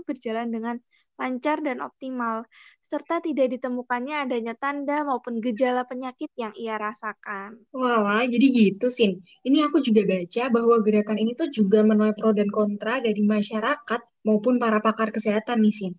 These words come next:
Speaker 2: Kalau aku pribadi sih tim pro ya. Kalau kamu gimana, Sin?
Speaker 1: Iya, bener banget nih. Anti-diet culture tuh sampai sekarang masih menuai banyak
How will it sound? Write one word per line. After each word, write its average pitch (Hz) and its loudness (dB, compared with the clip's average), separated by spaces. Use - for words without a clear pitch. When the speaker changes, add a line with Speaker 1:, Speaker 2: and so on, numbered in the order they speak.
Speaker 2:
Kalau 208 4
aku 196 -2
pribadi 190 0
sih 285 2
tim 185 0
pro 214 2
ya. 185 0
Kalau 196 0
kamu 220 -2
gimana, 190 2
Sin? 180 -6
Speaker 1:
Iya, 285 -4
bener 254 -4
banget 254 -8
nih. 247 -8
Anti-diet 220 -6
culture 220 -10
tuh 294 -8
sampai 233 -10
sekarang 269 -10
masih 254 -10
menuai 233 -8
banyak 240 -6